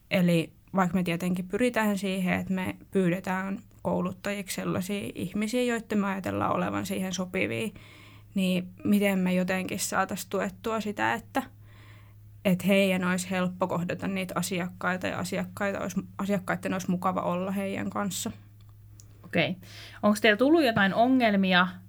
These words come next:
Speaker 2: vai semmosia, jotka kestää päivänvaloa tai korvia?
Speaker 1: Mm, no ei, ei oikeastaan. Et se on enemmänkin ehkä sellainen niinku, ö, huoli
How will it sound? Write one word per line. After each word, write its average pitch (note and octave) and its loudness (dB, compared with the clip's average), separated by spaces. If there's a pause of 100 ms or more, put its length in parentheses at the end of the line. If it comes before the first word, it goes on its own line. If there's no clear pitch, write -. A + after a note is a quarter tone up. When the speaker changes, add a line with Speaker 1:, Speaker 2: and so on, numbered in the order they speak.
(360)
Speaker 2:
vai F3 6 (440)
semmosia, F3 2
jotka F3 -4
kestää E3+ 2
päivänvaloa G#3 6 (360)
tai F#3 6 (180)
korvia? G3 2 (340)
Speaker 1:
Mm, G3+ 2
no A#3 2
ei, C#4+ 4
ei D4 6
oikeastaan. F#3+ 2
Et F#3+ -2
se A#3 2
on A3 2
enemmänkin G#3 2
ehkä F#3 -2
sellainen F#3 0
niinku, F#3 0 (840)
ö, E3 -2 (960)
huoli F3+ 6